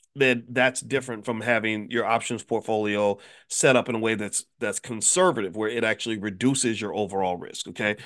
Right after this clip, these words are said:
So, uh, I know that that's kind of an ambiguous answer, but for the most part, it's really not so much a matter of me telling you exactly what the allocation should be. It's more so me telling you, like, what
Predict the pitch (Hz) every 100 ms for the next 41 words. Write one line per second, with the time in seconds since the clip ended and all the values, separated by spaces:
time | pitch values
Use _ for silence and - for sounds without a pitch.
0 | - - - 147 131 120 120 120 123 139
1 | 165 147 131 120 - 139 113 107 95 120
2 | 120 110 - 120 120 104 104 110 107 120
3 | 147 - 110 110 - - - _ - 131
4 | 123 120 151 185 175 - 131 127 135 123
5 | 113 120 113 107 107 127 113 110 101 101
6 | 110 107 113 107 110 104 101 107 101 110
7 | - 92 127 123 - - - 107 120 123
8 | 120 117 110 110 117 110 107 101 104 95
9 | 113 117